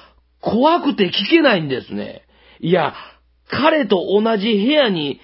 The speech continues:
一晩泊まるということ自体に恐怖を感じ出したのです。彼は出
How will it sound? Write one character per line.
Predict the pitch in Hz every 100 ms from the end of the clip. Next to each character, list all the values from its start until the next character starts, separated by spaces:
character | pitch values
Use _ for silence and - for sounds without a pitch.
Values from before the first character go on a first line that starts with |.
| _ _
一 | - - 302
晩 | 277 214 175 156
泊 | - 294
ま | 302
る | 302 277
と | 240
い | 202 185
う |
こ | 175 190
と | 165
自 | 156
体 | 220 180 135
に | 127 120 _ _ _ _ _ -
恐 | - 294 214
怖 | 147
を | 120
感 | - 160 160
じ | 143
出 | 131
し | 113
た | 98
の | -
で | -
す。 | - _ _ _ _ _ _ _ _ _
彼 | - 190 196
は | 151 127 113 - _ _ _ - -
出 | -